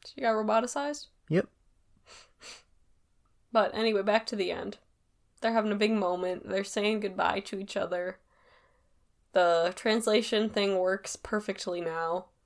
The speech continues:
Speaker 1: So
Speaker 2: And S-, Sally just happened to have a second one
Speaker 1: Mm-hmm.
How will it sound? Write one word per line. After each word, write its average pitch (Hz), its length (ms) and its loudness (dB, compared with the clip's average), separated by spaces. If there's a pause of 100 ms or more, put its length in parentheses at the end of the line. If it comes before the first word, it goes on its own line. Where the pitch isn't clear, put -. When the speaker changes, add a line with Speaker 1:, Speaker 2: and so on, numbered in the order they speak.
(440)
Speaker 1:
So 175 600 2 (340)
Speaker 2:
And 147 340 6
S-, - 140 -10 (280)
Sally 165 560 8
just 147 180 2
happened 175 460 4
to 147 100 0
have 139 240 6
a 127 40 0
second 139 420 6
one 104 360 0 (120)
Speaker 1:
Mm-hmm. 202 340 -2